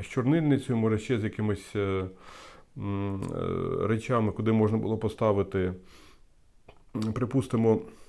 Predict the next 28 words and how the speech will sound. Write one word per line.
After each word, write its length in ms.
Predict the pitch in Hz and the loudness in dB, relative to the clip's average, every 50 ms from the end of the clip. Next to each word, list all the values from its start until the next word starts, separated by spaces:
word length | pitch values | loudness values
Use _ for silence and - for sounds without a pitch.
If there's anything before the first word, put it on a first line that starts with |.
| - - - - - - - - - - - - - - - - 107 - - | -20 -20 -20 -20 -20 -20 -20 -20 -20 -20 -20 -20 -20 -14 -8 -8 -8 -8 -6
м, 180 | - 104 110 110 | -4 -2 -2 -2
пера, 480 | - - 147 156 185 180 170 165 147 139 - - - - - - - | 0 2 2 2 4 2 2 0 0 -4 -8 -14 -20 -20 -20 -14 -6
е, 80 | - 123 | -2 0
е, 520 | 117 110 110 110 107 104 104 104 104 - - - - - 107 98 101 104 104 104 | 2 2 2 4 4 2 2 0 0 -4 -6 -10 -12 -10 -8 -6 -4 -4 -4 -2
можливо, 500 | 104 107 110 110 101 107 123 127 117 110 | -2 0 0 0 2 2 4 4 4 4
там 280 | 104 - 101 98 98 90 | 4 4 4 2 2 0
ще 200 | - - - 127 | -2 -2 -2 0
якісь 520 | 117 104 - - 110 107 95 - - - - | 0 0 -2 -2 -4 -4 -4 -6 -10 -8 -6
речі, 640 | 98 90 90 95 101 117 113 107 110 - - 107 | -4 -2 0 2 4 4 4 4 2 -2 -4 -2
які 440 | 98 98 95 - - 101 101 98 98 | -2 -2 -4 -4 -6 -4 -2 -2 -2
допомагали 640 | 92 95 95 - 110 110 107 95 104 98 95 92 95 | -2 -4 -6 -4 -2 -2 0 0 0 0 0 0 -2
при 180 | 90 - - 98 | -4 -4 -6 -6
письмі, 360 | 92 101 101 - - 156 160 | -6 -6 -6 -4 -2 -2 -2
там, 300 | 156 - 110 104 98 95 98 - - - - - - - - - | 0 2 2 2 0 -2 -6 -10 -20 -20 -20 -20 -20 -20 -20 -16
щоб 240 | - - - 95 - | -10 -8 -8 -6 -4
підстругати 580 | 110 104 - - 117 104 110 107 101 107 98 | -4 -6 -2 -2 -2 2 2 2 2 2 0
те 140 | 90 - 98 | -2 -2 -6
перо, 340 | 82 - 110 113 107 156 - | -4 -2 -2 0 2 2 2
там, 240 | - 104 104 98 98 | 2 0 0 0 -2
чи 140 | - - | -4 -8
ще 220 | 92 - - 90 90 | -8 -4 -2 -2 0
щось. 260 | - - - - - - - - - - - - - - - | 0 -2 -4 -4 -6 -16 -18 -18 -16 -16 -16 -16 -10 -2 2
І, 280 | 220 247 262 277 - - - | 4 6 6 6 4 2 0
е, 60 | - | 2
от, 500 | 131 131 127 127 - - 165 175 175 - | 4 4 4 4 4 2 2 0 0 -2
власне 300 | - 135 151 156 - 143 | 0 2 2 2 0 -2
кажучи, 420 | 120 - 143 135 139 139 - 135 127 | 0 0 2 2 2 0 2 2 2
оця, 600 | 123 117 117 - - 123 120 113 110 110 110 | 2 2 0 0 2 2 4 4 2 2 0